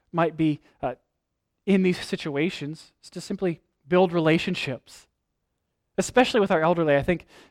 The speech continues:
this is really important before they get to a point where euthanasia seems like it might even be an option or a good option for them,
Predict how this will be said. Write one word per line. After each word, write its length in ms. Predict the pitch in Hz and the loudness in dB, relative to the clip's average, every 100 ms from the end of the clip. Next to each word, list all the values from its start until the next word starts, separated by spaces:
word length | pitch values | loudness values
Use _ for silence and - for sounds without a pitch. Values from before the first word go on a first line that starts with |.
| - | -4
this 140 | 180 | 2
is 240 | 185 - - | 2 2 -2
really 240 | 202 196 | 4 4
important 400 | 175 - 190 170 | 4 2 0 0
before 260 | 160 - 180 | -6 2 4
they 120 | 175 | 4
get 180 | 165 175 | 2 0
to 100 | 175 | 0
a 60 | |
point 240 | 151 180 170 | 0 -2 -2
where 100 | 151 | -2
euthanasia 500 | 156 175 151 156 156 | -2 0 0 0 -2
seems 300 | - 160 165 | -4 -4 0
like 240 | 143 - - | -2 -2 -12
it 120 | 156 | -6
might 160 | 147 156 | 0 2
even 160 | 160 | 2
be 120 | 156 | 0
an 60 | 147 | 0
option 360 | 131 160 - 165 | -2 -2 -6 -6
or 60 | |
a 40 | 127 | -4
good 180 | 147 | 0
option 280 | 151 160 180 | 0 0 -4
for 120 | 180 | -6
them, 220 | 202 220 | -2 -4